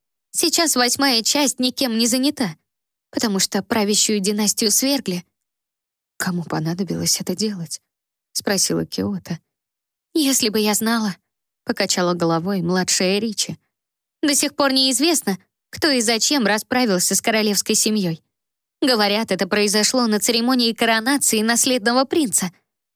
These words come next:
Я не знаю всех подробностей. Меня в тот вечер там не было». «Вот и хорошо», сказала эльфийка, протягивая ладони к огню.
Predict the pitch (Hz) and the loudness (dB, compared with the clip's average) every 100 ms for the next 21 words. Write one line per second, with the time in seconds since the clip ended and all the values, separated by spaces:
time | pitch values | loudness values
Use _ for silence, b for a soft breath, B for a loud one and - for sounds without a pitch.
0 | _ _ - 220 254 254 311 170 - 180 | _ _ -4 -2 0 0 0 0 0 0
1 | 190 185 185 180 165 190 170 _ _ _ | -2 0 -2 -2 -2 -4 -6 _ _ _
2 | _ _ - 247 202 - 196 214 214 - | _ _ -2 0 0 0 -2 0 0 -2
3 | - 202 208 240 208 160 170 _ _ _ | -2 -2 0 -2 -2 -4 -6 _ _ _
4 | _ _ _ _ _ _ 190 165 160 165 | _ _ _ _ _ _ -6 -4 -6 -8
5 | - 156 - 165 - _ _ _ _ _ | -8 -4 -4 -6 -14 _ _ _ _ _
6 | - - 185 185 170 170 165 - 214 - | -4 0 2 2 2 2 0 -2 -4 0
7 | 175 190 180 214 185 170 170 165 175 170 | -2 0 0 0 0 2 2 2 0 0
8 | 165 156 180 190 160 | 0 0 0 0 -4